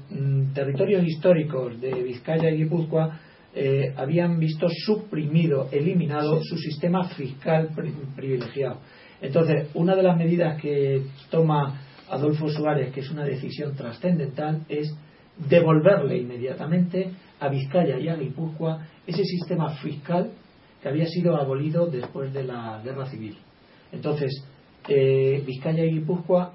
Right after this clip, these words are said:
pasan, junto con Álava y Navarra, a tener un sistema fiscal que, eh, en otro programa analizaremos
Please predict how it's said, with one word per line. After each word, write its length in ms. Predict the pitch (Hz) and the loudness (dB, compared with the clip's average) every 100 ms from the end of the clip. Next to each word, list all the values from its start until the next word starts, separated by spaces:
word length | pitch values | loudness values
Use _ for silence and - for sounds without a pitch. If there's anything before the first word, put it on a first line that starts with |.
| - | -8
pasan, 400 | 156 156 - - | -2 -2 -2 -6
junto 400 | - 139 135 135 | -10 -10 -8 -8
con 140 | 131 131 - | -8 -10 -12
Álava 420 | 156 156 117 107 - - | -4 -2 -2 -6 -14 -10
y 60 | 156 | -4
Navarra, 500 | 160 156 151 175 - - - - | -2 0 -2 -4 -6 -16 -20 -12
a 80 | 131 | -6
tener 400 | 135 151 170 175 - | -2 2 2 2 -4
un 120 | 170 | -4
sistema 440 | 185 170 180 165 | -2 -2 0 0
fiscal 480 | 156 156 - 175 180 | -2 -6 2 2 2
que, 100 | - | -2
eh, 240 | 135 131 127 | -4 -4 -6
en 180 | 135 123 | -8 -6
otro 240 | 139 151 - | -4 -4 -4
programa 500 | 151 160 175 160 123 | -2 0 0 0 -4
analizaremos 720 | 120 123 135 160 165 165 180 | -8 -10 -4 2 4 4 0